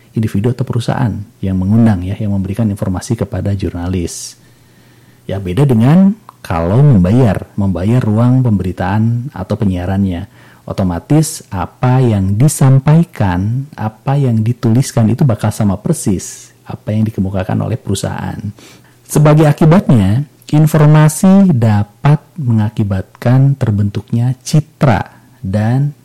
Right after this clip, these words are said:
memengaruhi orang banyak, dan dapat berakibat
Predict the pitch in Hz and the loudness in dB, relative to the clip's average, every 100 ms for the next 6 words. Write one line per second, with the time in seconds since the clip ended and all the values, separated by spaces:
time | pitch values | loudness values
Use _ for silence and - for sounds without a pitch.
0 | - 120 151 175 156 135 180 - 104 123 | -2 2 4 6 6 4 2 2 -2 -2
1 | _ _ - 113 117 123 120 120 92 - | _ _ -4 0 2 2 4 2 0 -4
2 | _ _ _ _ - 98 104 127 160 139 | _ _ _ _ -6 -2 0 0 -2 -4
3 | 101 87 - 135 - 120 104 - 87 101 | -6 -6 -2 -2 -2 -4 -4 -4 -4 -4
4 | 113 | -6